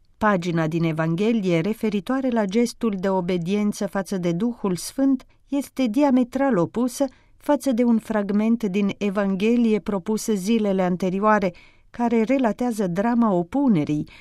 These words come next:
a închiderii inimii față de acțiunea Duhului Sfânt,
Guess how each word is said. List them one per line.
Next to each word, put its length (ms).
a 120
închiderii 880
inimii 500
față 320
de 120
acțiunea 480
Duhului 420
Sfânt, 440